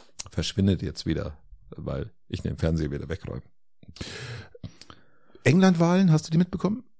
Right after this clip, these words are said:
Speaker 2: Ah, hast du jetzt mitbekommen? Ja, hat jeder mitbekommen. Also das ist ja
Speaker 1: Ja, haben wir ja schon gesagt, dass das eine Sensation werden wird, hoffentlich. Und auch glücklicherweise,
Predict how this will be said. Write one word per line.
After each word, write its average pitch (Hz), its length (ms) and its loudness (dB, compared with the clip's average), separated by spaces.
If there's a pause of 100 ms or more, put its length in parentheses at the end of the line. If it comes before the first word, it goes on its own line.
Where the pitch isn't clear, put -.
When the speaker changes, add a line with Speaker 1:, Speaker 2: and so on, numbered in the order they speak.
(760)
Speaker 2:
Ah, 117 60 6
hast - 220 4
du 135 40 10
jetzt 123 140 4
mitbekommen? 98 320 2
Ja, 98 60 8
hat 95 80 4
jeder 107 160 6
mitbekommen. 85 360 0
Also 92 200 -4
das 95 120 -6
ist 98 140 -6
ja 82 280 -2 (960)
Speaker 1:
Ja, 104 300 6 (220)
haben 110 160 2
wir 113 100 8
ja 95 160 4
schon 101 160 -2
gesagt, 90 360 0
dass 92 140 -2
das 87 140 -6
eine 85 160 -2
Sensation 101 600 2
werden 95 320 4
wird, - 240 0 (140)
hoffentlich. - 580 -4 (140)
Und 85 420 -8
auch - 160 -18
glücklicherweise, 90 840 0